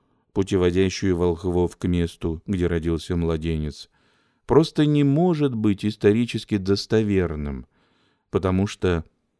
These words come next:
не может быть никогда. Потому что человек воспитан в уверенности, что, цитата, "чудес на свете не бывает", конец цитаты, и является по своим убеждениям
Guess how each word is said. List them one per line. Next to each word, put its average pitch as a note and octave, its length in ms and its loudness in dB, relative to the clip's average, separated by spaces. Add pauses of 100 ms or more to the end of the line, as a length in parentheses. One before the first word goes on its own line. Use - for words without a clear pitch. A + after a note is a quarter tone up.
(280)
не F#2 200 0
может C3+ 420 2
быть F#2+ 460 -4 (680)
никогда. E2 760 -4 (1600)
Потому A#2+ 280 4
что B2+ 160 0
человек A#2+ 640 2 (380)
воспитан A2 600 0
в G2 60 0
уверенности, G#2+ 720 0
что, F#2+ 600 0
цитата, F2+ 580 -4 (200)
"чудес F2 400 -2
на F#2+ 100 -2
свете F2+ 400 -4
не F2+ 120 -2
бывает", E2+ 600 -4 (340)
конец D#2 500 -4
цитаты, E2+ 600 -6 (500)
и G3+ 80 -2
является D3 540 2
по - 100 -4
своим C#3 380 2
убеждениям C3 880 2